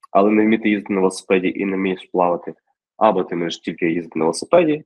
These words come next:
ти не можеш бігати і не можеш плавати. А саме триатлон — це така дисципліна, де вони всі між собою конфліктують, всі знають, що бігуни не їздять на велосипедах,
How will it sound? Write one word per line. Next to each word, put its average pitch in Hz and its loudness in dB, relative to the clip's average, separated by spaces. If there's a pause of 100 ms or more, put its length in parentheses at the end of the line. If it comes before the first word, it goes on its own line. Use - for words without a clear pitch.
ти 107 2
не 104 2
можеш 101 0
бігати 95 -4
і - -4
не 98 -2
можеш 95 -4
плавати. 85 0
А 98 2
саме 113 2 (460)
триатлон — 127 2
це - -16
така 117 -2
дисципліна, 113 -4
де 107 0
вони 110 -4
всі 123 -4
між 101 -4
собою 107 -2
конфліктують, 135 0
всі - -6
знають, 107 0
що - -8
бігуни 101 -2
не 85 -8
їздять 95 -4
на 80 -6
велосипедах, 160 2